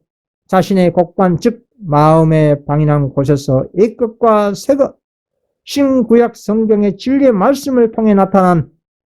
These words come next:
그리스도를 사람들에게 증거하고 옳게 가르치는 것입니다.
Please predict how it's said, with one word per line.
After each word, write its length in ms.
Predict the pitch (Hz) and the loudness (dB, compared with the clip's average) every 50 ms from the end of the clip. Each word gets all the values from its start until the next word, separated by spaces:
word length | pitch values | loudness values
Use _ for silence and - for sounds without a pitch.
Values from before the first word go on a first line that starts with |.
| _ _ _ _ _ _ | _ _ _ _ _ _
그리스도를 760 | - 147 143 143 139 - - 151 135 135 135 131 127 123 120 | -2 0 0 0 -2 -2 -2 -2 0 2 2 2 2 0 0
사람들에게 920 | 120 - - 202 220 220 214 208 208 208 202 196 180 190 185 180 170 - - _ _ _ _ _ _ _ _ _ _ _ _ _ _ | -2 -4 -4 -2 0 0 0 0 0 0 0 0 0 2 2 2 2 0 -2 _ _ _ _ _ _ _ _ _ _ _ _ _ _
증거하고 1200 | - - 247 277 285 285 277 247 254 247 233 220 214 208 202 214 208 202 202 202 196 196 190 - _ _ _ | -4 0 2 2 4 2 2 2 2 2 2 2 0 0 0 0 2 2 2 0 -2 -4 -8 -12 _ _ _
옳게 640 | - 147 147 147 143 143 - 156 147 139 135 131 135 - | 0 2 2 2 0 -2 -2 -2 -2 0 -2 -4 -6 -6
가르치는 640 | - 160 185 233 240 - - - 233 226 220 226 | -2 -2 -2 -2 -2 -6 -10 -6 -4 -2 -2 -2
것입니다. 680 | 220 - 170 - - 247 233 220 - - - - 131 - | -2 -4 -6 -6 -6 -8 -6 -6 -8 -8 -10 -12 -18 -20